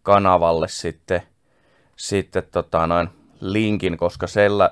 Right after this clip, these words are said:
sillä on nää kartta-, karttakombot aina ajan tasalla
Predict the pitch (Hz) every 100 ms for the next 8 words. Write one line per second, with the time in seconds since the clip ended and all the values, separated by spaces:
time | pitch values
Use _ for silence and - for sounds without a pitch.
0 | - - 139 143 120 107 101 98 113 110
1 | 107 - 90 - _ _ _ _ _ _
2 | - - 120 135 - 113 107 101 90 92
3 | - - 107 104 - 98 101 98 82 90
4 | - 98 92 87